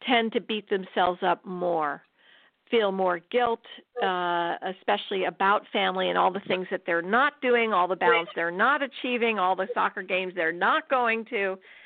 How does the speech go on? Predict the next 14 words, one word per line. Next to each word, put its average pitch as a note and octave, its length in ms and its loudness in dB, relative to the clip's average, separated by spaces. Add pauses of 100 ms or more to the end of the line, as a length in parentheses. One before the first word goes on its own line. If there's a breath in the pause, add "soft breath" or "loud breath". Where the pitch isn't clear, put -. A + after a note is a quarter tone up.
(380 loud breath)
And B3 460 0 (220)
I B3 160 2
just C#4+ 240 -6
think B3 180 -2
that's A3 240 0
a G#3+ 100 -4 (200)
terrible G#3+ 600 0
mistake. G3 480 -6
I G3 100 -2
think G#3+ 260 -2
understanding, G#3 960 -2
especially F#3+ 560 -4
for G3 120 -4
the F3+ 220 0